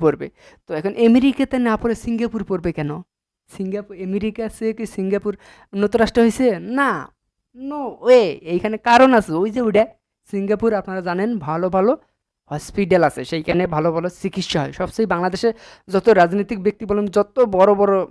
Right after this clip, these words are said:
মাপের মানে কি শিল্পী এবং আর্টিস্টরা যাক, তারা কিন্তু সিঙ্গাপুরে যায় চিকিৎসা ট্রিটমেন্ট নিয়ে আসে। তো আশা করি যেইখানেই যাক, আমরা বড় ছেলের জন্য, তার জাতির ভাতিজার জন্য আমরা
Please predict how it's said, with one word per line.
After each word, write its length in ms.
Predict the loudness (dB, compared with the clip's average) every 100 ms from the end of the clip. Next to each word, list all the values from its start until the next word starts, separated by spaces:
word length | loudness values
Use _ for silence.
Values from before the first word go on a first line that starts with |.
| -6
মাপের 340 | -6 -2 -2 -2
মানে 180 | -6 -6 -8 -12 _ _ _ _
কি 100 | -12 -12 -8
শিল্পী 380 | -6 -6 -6 -2 0
এবং 180 | 0 -2 -2 -10 _ -16
আর্টিস্টরা 380 | -14 -14 -6 -2 2
যাক, 140 | 2 0 -10
তারা 160 | -6 -6
কিন্তু 160 | -8 -8 -6
সিঙ্গাপুরে 420 | -2 -2 0 -2 -2
যায় 120 | -4 -4
চিকিৎসা 300 | -6 -4 -6
ট্রিটমেন্ট 320 | -6 -10 -4 -2
নিয়ে 140 | 2 0
আসে। 140 | -2 -10 _ _ _ _ _ _
তো 40 | -16
আশা 160 | -4 2 4
করি 160 | 6 4 4
যেইখানেই 360 | 4 6 4 6
যাক, 140 | 6 6 2 _ _ _ _ _ _ -6
আমরা 260 | -2 -2 -2 -4 -8 _ _ _ _ _ _ _ _ -4
বড় 140 | -4 -2
ছেলের 260 | -2 -2 0
জন্য, 160 | 0 0 -2
তার 120 | -4 -2
জাতির 220 | -2 -2 -2
ভাতিজার 340 | -4 0 0 2
জন্য 120 | 0 0
আমরা 120 | 0